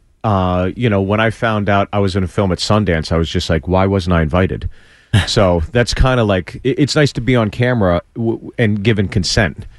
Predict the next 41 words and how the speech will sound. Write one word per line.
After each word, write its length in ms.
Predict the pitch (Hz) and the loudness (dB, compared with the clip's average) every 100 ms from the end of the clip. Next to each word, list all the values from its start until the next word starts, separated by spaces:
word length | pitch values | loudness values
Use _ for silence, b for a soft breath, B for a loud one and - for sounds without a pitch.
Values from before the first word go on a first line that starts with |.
| b b b b | b b b b
So, 360 | - 113 110 | 2 4 2
you 220 | - - 117 | 0 0 2
know, 100 | 107 | 2
when 240 | 107 117 131 | 2 0 2
I, 180 | 131 | 2
when 300 | 131 127 117 - | 2 2 0 0
I 160 | 127 156 | 0 0
found 320 | 151 127 104 | 0 -2 0
out 200 | 98 95 | -2 -2
there 100 | 107 | -2
was 120 | 95 | 0
another 220 | 98 95 | 0 0
film 260 | 90 104 90 | 0 -2 0
about 180 | 87 85 | 0 0
Jonathan 500 | 95 87 85 87 85 | 0 0 0 -2 0
being 280 | 85 82 80 | 0 0 0
made 280 | 80 78 | -2 -2
while 180 | 82 87 | 0 0
I 140 | 90 110 | 0 0
was 180 | 120 78 | 0 -2
making 280 | 82 78 78 | -6 -6 -6
the 80 | |
film 340 | 76 82 76 73 B B B B B B | -6 -4 -4 -6 B B B B B B
about 180 | 101 92 | -2 0
Jonathan, 520 | 95 90 95 87 85 _ _ _ | 2 0 0 -2 -4 _ _ _
I 140 | 139 147 | 2 2
instantly 680 | 165 160 - 139 123 107 104 | 2 0 0 -2 0 2 0
thought 380 | - 117 104 - - | 0 0 0 -2 -6
it's 220 | 120 - - | -6 -6 -6
the 140 | 113 | -2
right 280 | 104 120 123 | 0 0 -2
thing 200 | 127 117 | -6 -6
to 80 | 98 | -4
do 220 | 107 104 | -2 -4
to 140 | - | -2
reach 260 | 98 107 - | -2 0 0
out 200 | 147 - | -4 -4
to 80 | 90 | -6
this 180 | 92 | -6
other 140 | 90 82 | -6 -6
filmmaker 680 | - 190 123 92 - 127 | -2 0 2 0 0 -2